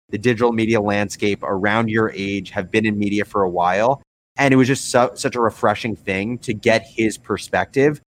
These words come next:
on building community, building a paid subscription. And it just made me realize, like, this is just the smallest example of working my way out of a bubble by just talking to someone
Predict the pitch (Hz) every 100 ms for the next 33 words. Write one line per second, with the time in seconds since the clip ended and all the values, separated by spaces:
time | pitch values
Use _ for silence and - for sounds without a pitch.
0 | _ - 120 104 117 117 117 113 104 -
1 | - 110 113 117 123 120 120 - _ -
2 | 127 123 120 117 113 - 107 101 101 -
3 | 135 117 - 104 - 120 110 - 117 110
4 | 107 - _ _ - 123 135 117 143 139
5 | 123 131 135 117 98 107 98 _ _ 156
6 | 156 143 131 - _ _ 139 - - 139
7 | 127 131 131 - 117 92 101 101 104 92
8 | 92 95 101 104 101 98 101 98 101 101
9 | 98 92 85 87 82 - _ _ 117 117
10 | 127 - - 113 117 135 135 - 117 104
11 | 117 127